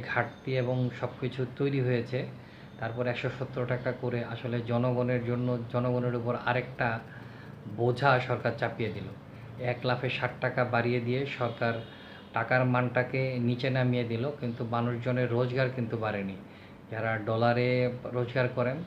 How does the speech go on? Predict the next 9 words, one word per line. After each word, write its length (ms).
তারা 320
হয়তোবা, 560
আহ, 140
কিছু 240
বেনিফিটেড 540
হয়েছেন। 420
সেই 640
লোকজনের 480
সংখ্যা 560